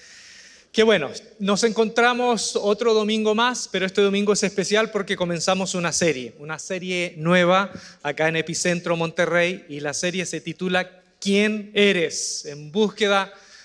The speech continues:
de la identidad perdida. Una vez, eh, estaba en, en una clase de teología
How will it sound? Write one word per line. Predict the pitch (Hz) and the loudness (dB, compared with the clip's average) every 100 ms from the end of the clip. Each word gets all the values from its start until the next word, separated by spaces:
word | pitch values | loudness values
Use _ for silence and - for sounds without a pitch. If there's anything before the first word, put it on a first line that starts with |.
| - _ _ _ | -20 _ _ _
de | 165 | 0
la | 165 | 2
identidad | 160 160 151 165 175 | 2 0 -2 0 0
perdida. | 175 160 147 131 113 - - _ _ _ - | 0 0 -2 -4 -8 -18 -20 _ _ _ -8
Una | 196 226 | 0 4
vez, | 247 254 - - - - _ _ _ _ _ 185 | 4 4 0 -8 -12 -20 _ _ _ _ _ -2
eh, | 185 190 185 | 0 -2 -2
estaba | 156 208 214 208 196 175 151 151 - | 0 4 6 6 4 2 -2 -8 -6
en, | 165 170 170 | -6 -6 -10
en | 170 170 185 | -10 -6 -4
una | 208 | -4
clase | 208 214 208 202 | -2 -4 -2 -6
de | 180 | -6
teología | 170 160 147 - 180 127 | -6 -6 -6 -6 -6 -8